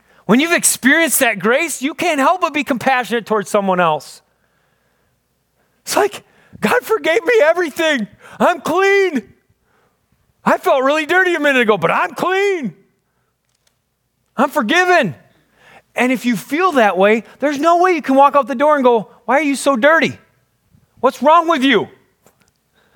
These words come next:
You have to be compassionate. "I once was lost, but now I'm found.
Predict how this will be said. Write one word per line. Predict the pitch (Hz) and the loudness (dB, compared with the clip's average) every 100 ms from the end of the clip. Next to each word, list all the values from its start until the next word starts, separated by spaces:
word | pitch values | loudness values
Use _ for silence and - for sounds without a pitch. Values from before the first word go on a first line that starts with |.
| _ _ _ - | _ _ _ 0
You | 247 | 2
have | 285 | 2
to | 269 | -2
be | 269 | -4
compassionate. | 233 190 233 320 - 226 143 - _ _ _ _ _ _ _ _ _ _ _ _ _ _ _ _ _ _ _ _ | -4 0 0 0 -4 -8 -8 -10 _ _ _ _ _ _ _ _ _ _ _ _ _ _ _ _ _ _ _ _
"I | - | -6
once | 175 202 196 | -2 -2 -4
was | 180 | 0
lost, | 208 226 - - - _ _ _ _ | 2 0 -4 -18 -20 _ _ _ _
but | 160 | -6
now | 175 160 | 0 0
I'm | - | 0
found. | 208 180 107 | -4 -4 -12